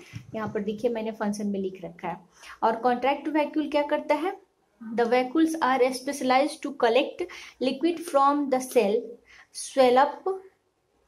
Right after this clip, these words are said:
rise up to the surface and the brush to release their contents, ये, ये काम करता है। तो इस तरह से vacuoles हमारा राजधानियाँ हो गया। उसके बाद है centrosomes और राइजोसोम। तो rhizosomes क्या होता है?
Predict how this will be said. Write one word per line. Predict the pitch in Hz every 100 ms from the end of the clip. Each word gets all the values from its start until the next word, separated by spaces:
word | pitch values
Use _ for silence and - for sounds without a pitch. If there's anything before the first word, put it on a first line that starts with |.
| _ _ _ - _ 220
rise | 220 233 262 277
up | 277 262
to |
the | 233 247 214
surface | 202 202 285 - - - -
and | 220 233
the | 214
brush | 226 285 311
to | -
release | 262 240 233 254 208
their | 220 233 320 - _ -
contents, | 180 190 170 170 - - _ _ _ _ _ _
ये, | 240 294
ये | 247 262
काम | 247 214 208
करता | 185 170 180
है। | 180 190 - _
तो | 269
इस | 311 320
तरह | 330
से | 320 330 359
vacuoles | 247 226 - 294 285
हमारा | 262 254 202 339 - _ _
राजधानियाँ | 226 240 208 220 220 254 277
हो | 262
गया। | 285 320 - - -
उसके | 262 -
बाद | 302 294 311
है |
centrosomes | 320 262 240 240 302 269 294 311 -
और | 226 233
राइजोसोम। | 226 220 220 190 170 - - - -
तो |
rhizosomes | 262 254 311 320 330 320 320
क्या | 302
होता | 294 294
है? | 330